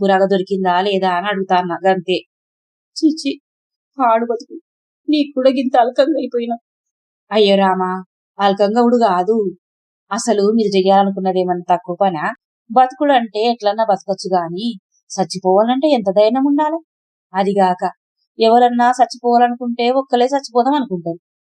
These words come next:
మీరు మొత్తం అందరు ఒక్కసారే చచ్చిపోవాలనుకున్నారు. గదేమన్నా చిన్న విషయమా? అసలు ఎంత మెచ్చుకోవాలి మిమ్మల్ని? సత్యం అట్లా అనగానే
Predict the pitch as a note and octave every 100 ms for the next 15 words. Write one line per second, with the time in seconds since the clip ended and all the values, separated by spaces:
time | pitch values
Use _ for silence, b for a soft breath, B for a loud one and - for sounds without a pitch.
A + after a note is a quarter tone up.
0 | _ _ - A#3 A3 G3+ G#3+ _ _ _
1 | D#4 D#4+ B3+ G3 G#3+ B3 D#4 C#4 - A3
2 | G#3 F#3+ A3 C4 - - E3+ D#3+ F3 E3
3 | E3 _ _ _ _ A3 G3+ F#3+ F3 F#3
4 | F#3 F#3 A3 - D#3+ D#3+ E3 _ _ _
5 | _ - A3+ A#3+ G3+ G3 G#3 - A#3 B3+
6 | C#4 C#4 D#4+ E4+ _ _ _ _ _ _
7 | _ _ _ _ - F#3 - G#3+ G#3+ G3
8 | G3+ F#3 G3 A3 G3